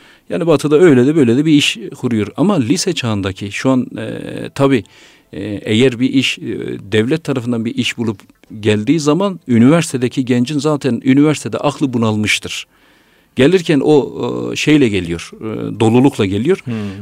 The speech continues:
Speaker 1: Bu sefer öğrencileri zehirlemeye başlıyor. Yani
Speaker 2: Evet.
Speaker 1: bizim, e, defahatle söylediğimiz, ısrarla söylediğimiz bir şey var. Öğretmen ve imamlar K P S S ile değil de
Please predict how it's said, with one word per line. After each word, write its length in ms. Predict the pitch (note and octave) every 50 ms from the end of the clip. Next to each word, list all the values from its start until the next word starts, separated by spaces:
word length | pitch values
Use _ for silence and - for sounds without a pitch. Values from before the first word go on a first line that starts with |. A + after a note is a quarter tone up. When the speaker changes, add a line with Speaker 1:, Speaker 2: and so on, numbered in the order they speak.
| G2+
Speaker 1:
Bu 80 | E3 F3+
sefer 300 | D#3+ D#3+ D3+ D3+ G3 F#3
öğrencileri 540 | D#3+ D3+ C#3+ C#3 C#3 C3+ C3+ C#3+ D#3+ E3+ F#3
zehirlemeye 600 | C#3+ A#2+ A#2+ A#2+ A#2+ A2 A2 A2 G#2+ A2+ A#2 G#2+
başlıyor. 680 | F#2+ F2+ - - - F2 E2 D#2+ - - - - - _ _ _ _ _ _
Yani 160 | - A#2+ A#2
Speaker 2:
Evet. 80 | A#2+ A#2
Speaker 1:
bizim, 220 | A#2 A2+ C3+ B2+
e, 40 | A2 G#2 - - A2+ A#2+ A#2+ A#2+ A#2 A2+ A2+ A#2 - - -
defahatle 560 | A2 G#2 - - A#2+ A2+ C#3 C#3 - - C3
söylediğimiz, 720 | - - - G#2+ G#2 G#2 G2 G#2+ G2 F#2+ G2 F#2 - - _ _ _ - - - _ _ -
ısrarla 520 | C3 A#2+ - - C3 C3 E3 E3+ D#3 D3 C#3
söylediğimiz 580 | B2+ - C3 A#2 A#2 A2 A2 A2 A#2+ A2+ G2+
bir 120 | G2 G2+ F#2+
şey 320 | - - - G2 F2+ E2
var. 220 | F2+ E2+ D#2+ - - _ _ _ _ - _ _ _ _ -
Öğretmen 840 | B2 A#2+ B2 B2+ B2+ B2 - D#3 D3 C#3 B2 A#2 - - A#2+ A2+
ve 160 | A#2+ B2+ - -
imamlar 580 | C3 A2+ G#2 A2 G#2+ A2+ B2+ C#3+ D3+ - - - _ _ _ _ _ - - - - _ _ - - -
K 180 | - A#2 A#2
P 140 | G#2 - -
S 180 | - - B2 G#2
S 160 | - B2+ A#2
ile 240 | A2 G#2 G2+ F#2+ F2+
değil 280 | A#2 C3 B2+ A2 F#2+
de 140 | F2+ E2+ E2